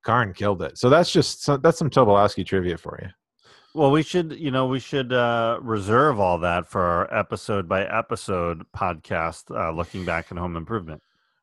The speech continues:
Speaker 1: Right. Home Improvement, the podcast. Um, I can't, I'm trying to come up with a clever name for it. I can't at the, on the fly. <laughs>
Speaker 2: Um,
Speaker 1: I want,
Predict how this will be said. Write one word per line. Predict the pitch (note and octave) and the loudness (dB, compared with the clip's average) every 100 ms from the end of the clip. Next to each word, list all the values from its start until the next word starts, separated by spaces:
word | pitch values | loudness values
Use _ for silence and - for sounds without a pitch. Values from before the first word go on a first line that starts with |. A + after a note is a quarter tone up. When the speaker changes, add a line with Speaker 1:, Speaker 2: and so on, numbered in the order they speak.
| - | 0
Speaker 1:
Right. | C#3+ E2+ - | 2 0 -4
Home | A2 A#2+ A2+ | -2 0 -2
Improvement, | G#2 B2+ G#2+ G2 F2 | -2 0 0 -2 -6
the | |
podcast. | F2+ A2 G2+ - D#2+ E2 - - - - - - _ _ _ | -2 -2 -2 -4 -6 -8 -12 -20 -20 -20 -20 -20 _ _ _
Um, | F#2 F2 D#2+ D#2+ D#2+ _ _ _ _ _ _ _ _ _ _ _ _ _ _ - | -2 0 0 -2 -10 _ _ _ _ _ _ _ _ _ _ _ _ _ _ -12
I | |
can't, | F#2 - A#2+ | -6 -4 -2
I'm | |
trying | G#2 A#2 | 2 2
to | G#2+ | 4
come | A2 | 0
up | G2+ | 0
with | F#2 | -2
a | F2+ | 0
clever | G#2+ F#2 F#2 F#2 | 2 2 0 -4
name | F2+ G2 F#2+ | -2 -2 -2
for | F2 D#2 | -2 -2
it. | |
I | D#2+ | -2
can't | - F#2+ F2 | -2 -2 -4
at | E2+ | -4
the, | - G2+ | -6 -4
on | F2+ | -6
the | E2+ | -6
fly. | - F2 E2 D#2+ - - | -4 -2 -2 -6 -14 -2
<laughs> | A3+ F#3 - C#4+ - D#3 - _ - - - - - _ _ _ _ B2 G#2+ - _ _ _ - | 0 2 2 0 -2 -8 -10 _ -20 -20 -20 -20 -20 _ _ _ _ -18 -16 -20 _ _ _ -4
Speaker 2:
Um, | A#2 B2+ A2+ | 2 4 4
Speaker 1:
I | B2 | 4
want, | B2+ C#3+ | 6 4